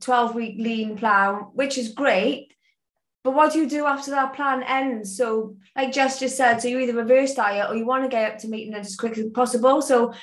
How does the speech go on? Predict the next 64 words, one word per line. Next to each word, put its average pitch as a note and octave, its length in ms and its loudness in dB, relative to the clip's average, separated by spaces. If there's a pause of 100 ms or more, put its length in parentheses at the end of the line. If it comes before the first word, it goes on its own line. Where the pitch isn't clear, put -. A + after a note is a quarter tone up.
(160)
no B3+ 80 6
matter C4+ 240 8
which C4 200 2
one D4 160 2
you C4+ 140 2
choose, A#3+ 380 -2
there's A#3+ 120 -2
no B3 140 2
right B3 240 2
or A#3+ 100 0
wrong. A3+ 440 -2 (260)
Um, G#3+ 340 2
I A3+ 140 4
personally A3+ 500 2
prefer G#3+ 280 -4
to G3 100 -8
go G3+ 80 -8
straight G#3 220 -4
up G3 140 0
to A3 80 -2
maintenance. C#4 920 0
You C4 180 4
need D4+ 240 6
to D#4 100 2
make C4 200 2
sure A#3 280 2
that A3 80 -2
you A3+ 100 -2
continue A#3 500 0
the A#3 80 0
habits A#3 420 -4
and A3 80 -4
behaviours A3 540 -4
that G#3 100 -4
made A3 240 0
you A3+ 80 -4
successful A3 640 -4
with G#3+ 120 -6
a G3+ 60 -8
fat A#3+ 220 -2
loss G#3+ 240 -2
in G#3 60 -6
the G3 120 -6
first A#3+ 300 2
place. D4 320 0 (560)
So B3 260 8
if C#4 180 4
you D#4 100 2
allow C#4+ 240 4
whole C#4 300 0
behaviours B3+ 720 2
and A3+ 100 -6
habits A#3+ 380 -6
to A3 80 -14
creep A#3+ 240 -8
back A#3 260 0
in, G3 500 2
then A3+ 200 4
the A3+ 100 4
weight A#3 380 2
will B3 100 0
creep B3 340 -8
back A3+ 280 0
on. B3 340 0